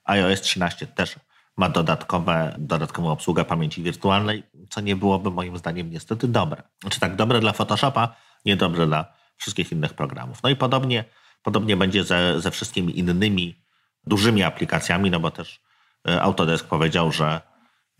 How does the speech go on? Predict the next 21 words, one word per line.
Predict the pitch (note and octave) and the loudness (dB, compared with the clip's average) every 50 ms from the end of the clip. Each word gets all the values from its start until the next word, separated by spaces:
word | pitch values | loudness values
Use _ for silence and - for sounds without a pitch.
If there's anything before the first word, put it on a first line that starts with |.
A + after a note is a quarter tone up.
| _ _ - | _ _ -10
że | D#2+ - - | -8 -6 -4
też | - - - | -2 -2 -2
się | - D3 | -2 -2
szykuje | - - F#2 E2 - E2+ D2+ D2+ E2+ F#2 | -2 -2 -4 -2 0 0 2 2 2 0
ze, | F#2+ F#2+ D#2+ D#2+ D#2+ D2+ C#2+ D#2 | 0 0 0 0 0 -2 -4 -4
ze | D#2+ D#2 | -4 -4
swoimi | D2 - - F2 D#2 C#2+ C#2+ D2+ | -6 -6 -4 -4 -4 -4 -4 -4
tam, | - E2 D2 D2 D#2+ - _ _ _ _ _ _ _ _ - | -6 -6 -8 -8 -12 -20 _ _ _ _ _ _ _ _ -4
Autodesk | B2 B2+ - D3+ D3 C3+ - - | -2 0 0 2 0 0 -2 -2
Studio | - - C#3 G2+ F#2+ E2+ | 0 0 2 2 4 2
bodajże, | D#2+ F#2 E2 E2 E2+ D#2+ D#2 D#2+ D2 D2+ - | 2 2 2 2 0 0 0 -2 -6 -8 -6
o | - E2 | -4 -2
ile | E2 D#2+ D#2+ | -2 -2 0
dobrze | D#2+ E2+ D#2 - E2+ | -2 -2 -4 -4 -4
pamiętam, | - F2 E2+ E2+ D#2 D#2 - D#2+ D#2+ | -4 -2 -2 -2 -4 -2 -2 -4 -4
też, | - F2 - - - _ _ _ _ | -6 -8 -10 -12 -18 _ _ _ _
też | - A2 - | -4 -4 -4
ma | - F#2+ | -4 -6
powstać | - - F#2 - - F2 - | -8 -8 -8 -6 -6 -4 -2
na | - F#2 F2+ | 0 0 0
iPada. | F2 - G2 F2+ E2 F2+ A#2+ | 2 2 2 2 2 0 -2